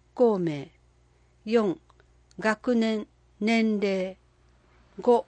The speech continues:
電話番号を電話、ファックス、Eメールのいずれかでお知らせください。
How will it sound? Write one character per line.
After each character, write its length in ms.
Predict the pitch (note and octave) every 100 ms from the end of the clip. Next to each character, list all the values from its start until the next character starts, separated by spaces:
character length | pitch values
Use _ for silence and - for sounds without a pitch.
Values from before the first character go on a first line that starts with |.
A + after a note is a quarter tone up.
| _ _ _ -
電 320 | F3+ A#3 A#3+
話 160 | A#3+ A#3
番 320 | A#3 A#3+ A3
号 380 | G3 F#3+ F3 F3
を 120 | F3 - -
電 340 | - A#3 A3+ A3
話、 260 | G#3 F#3+ F#3
フ 60 | A#3+
ァ 20 |
ッ 40 |
ク 160 | - -
ス、 340 | - F3 E3 -
E 240 | G#3+ A3+
メ 240 | G#3+ G#3+ F#3
ー 40 |
ル 180 | D#3 - _ _ _ _ _ _ -
の 220 | A#3 A#3
い 100 | E3+
ず 160 | F#3 A#3
れ 140 | A#3
か 180 | A#3 G3
で 200 | F#3 G3
お 100 | F3+
知 140 | F3 G3+
ら 140 | F#3+
せ 160 | - F#3
く 100 | F3+
だ 160 | F3
さ 220 | D#3+ E3
い。 120 | D3+